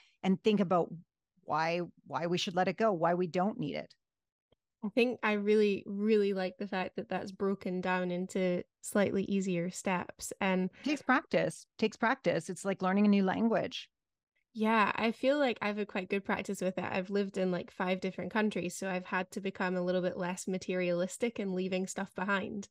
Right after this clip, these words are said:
Speaker 2: And I find
Speaker 1: Right.
Speaker 2: it very funny. Um, I went home last year to kind of get rid of a lot of stuff from my childhood bedroom, and my mum wanted to hang on to so much stuff, and she got really, um, hung up on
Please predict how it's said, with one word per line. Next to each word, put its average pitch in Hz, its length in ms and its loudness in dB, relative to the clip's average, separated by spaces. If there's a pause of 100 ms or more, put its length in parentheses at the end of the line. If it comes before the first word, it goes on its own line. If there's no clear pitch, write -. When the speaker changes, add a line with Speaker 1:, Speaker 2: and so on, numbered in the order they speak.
(420)
Speaker 2:
And 202 80 0
I 214 60 4
find 240 260 4
Speaker 1:
Right. - 100 2
Speaker 2:
it 202 60 -6
very 202 280 4
funny. 196 400 -2
Um, 185 480 -4 (640)
I 214 100 2
went 208 180 2
home 214 260 4
last 190 360 -2
year 196 200 2
to 208 120 -4
kind 190 180 -2
of 185 140 -4
get - 180 -6
rid 190 140 0
of 185 100 -4
a 185 60 2
lot 175 180 0
of - 100 -8
stuff 185 240 -6
from 208 140 -6
my 180 120 0
childhood 180 520 -2
bedroom, 208 460 0 (560)
and 196 140 2
my 190 100 4
mum 208 280 4
wanted 202 300 -2
to 202 100 -2
hang 202 220 0
on 190 180 0
to 196 120 -4
so 208 220 0
much 196 200 0
stuff, 208 360 -4
and 196 80 -4
she - 140 -6
got - 180 -2
really, 226 480 2
um, 180 540 0 (720)
hung 226 260 2
up 214 280 2
on 190 360 0